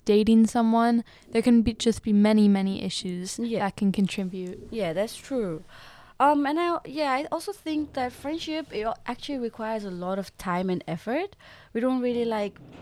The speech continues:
Speaker 2: realize it that much, but it takes so much time to know your friend, know what they like. So I think you just need to take a little bit of time to understand what kind of person they are and what's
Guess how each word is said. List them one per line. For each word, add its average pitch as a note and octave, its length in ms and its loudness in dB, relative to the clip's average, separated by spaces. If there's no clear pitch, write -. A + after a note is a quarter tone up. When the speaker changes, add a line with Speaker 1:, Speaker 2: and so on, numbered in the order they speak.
Speaker 2:
realize G3 420 -2
it A#3+ 140 -4
that B3 160 0
much, B3+ 280 -4
but G#3+ 140 -6
it A3 140 -8
takes G#3 200 -12
so B3+ 140 -6
much C#4+ 240 -4
time G3+ 360 -8
to G#3 120 -10
know G3 200 -8
your F#3 160 -10
friend, G3+ 720 -6
know F#3+ 160 -6
what F3+ 220 -10
they F3 100 -8
like. G#3+ 720 -10
So - 180 -2
I C#4 180 2
think G4 320 -10
you B3 100 -10
just D#4 200 -8
need D#4 140 -2
to - 60 -20
take A#3+ 320 -4
a A3 40 -4
little G#3+ 280 -2
bit G#3 140 -8
of G3+ 180 -12
time F#3+ 460 -10
to C4 180 -10
understand C4+ 560 -6
what C4+ 160 -12
kind C4 200 -10
of B3+ 120 -16
person C4 400 -10
they B3 180 -8
are B3 140 -6
and A3 260 -10
what's A3+ 300 -12